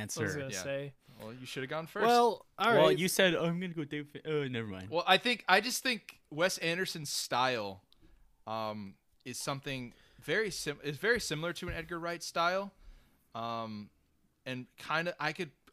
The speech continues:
Speaker 3: honestly maybe see it in, like, a Taika Waititi style of the superhero film, so very much like a Ragnarok style. But I don't think he would do a character like that. I really don't know what character he would do. It would be very interesting, but, like, a,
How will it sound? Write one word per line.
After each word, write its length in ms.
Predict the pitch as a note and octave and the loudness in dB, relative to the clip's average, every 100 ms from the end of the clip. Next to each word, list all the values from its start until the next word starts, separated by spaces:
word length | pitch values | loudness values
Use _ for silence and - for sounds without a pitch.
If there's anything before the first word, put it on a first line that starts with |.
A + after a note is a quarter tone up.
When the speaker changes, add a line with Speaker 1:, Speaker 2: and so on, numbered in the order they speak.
| _ | _
Speaker 3:
honestly 400 | B2+ C#3 D3+ D#3+ | -8 -6 -6 -8
maybe 240 | C#3 C3+ - | -6 -6 -6
see 260 | - C3 | -6 -6
it 60 | B2 | -8
in, 80 | A#2+ | -10
like, 140 | A2 | -12
a 40 | |
Taika 280 | A2 B2 A#2 | -10 -10 -8
Waititi 680 | A#2 A2+ A2 A2+ A2 A#2+ B2+ | -10 -12 -10 -12 -10 -10 -10
style 440 | - B2+ B2 B2+ | -4 -2 -2 -2
of 200 | A#2+ B2 - | -8 -12 -12
the 80 | |
superhero 440 | - C3+ B2+ C3+ C3 | -12 -10 -10 -10 -10
film, 260 | C#3+ D3+ | -10 -10
so 200 | D3+ A2 | -10 -12
very 240 | G2 A2+ A2+ | -10 -8 -8
much 200 | G#2+ - | -10 -12
like 120 | G#2 | -12
a 60 | G2+ | -12
Ragnarok 640 | G2 G2 G#2+ A2+ A2+ A#2+ | -8 -10 -10 -10 -10 -10
style. 440 | - A#2+ B2+ C#3 - _ _ _ _ _ _ _ _ _ - _ _ _ _ _ | -10 -8 -6 -8 -12 _ _ _ _ _ _ _ _ _ -20 _ _ _ _ _
But 180 | B2 A2+ | -8 -6
I 80 | A2 | -6
don't 300 | G#2+ C3+ C3+ | -6 -8 -8
think 260 | - B2+ A2+ | -12 -14 -12
he 140 | B2 | -12
would 180 | A2 G#2 | -12 -12
do 200 | A2+ G2+ | -10 -12
a 40 | |
character 540 | F#2+ - G2 G#2+ A#2+ B2 | -12 -12 -10 -10 -10 -10
like 240 | B2 B2 | -10 -10
that. 180 | B2+ B2+ | -8 -8
I 60 | G#2+ | -8
really 220 | C3+ D#3 | -4 -4
don't 100 | C3+ | -4
know 100 | A2+ | -6
what 120 | G#2+ | -8
character 400 | G#2+ G#2 G#2+ A2+ | -8 -10 -10 -12
he 160 | A#2 A2+ | -12 -12
would 160 | A2+ | -12
do. 240 | A#2+ B2+ A2+ | -10 -10 -10
It 60 | |
would 100 | G2+ | -12
be 80 | G#2 | -12
very 240 | A2 G2+ | -12 -12
interesting, 440 | G2 G2 G#2+ A#2 A2 | -12 -16 -16 -14 -12
but, 120 | A2 | -8
like, 220 | A2 G#2 | -8 -6
a, 220 | G#2+ G2 | -8 -8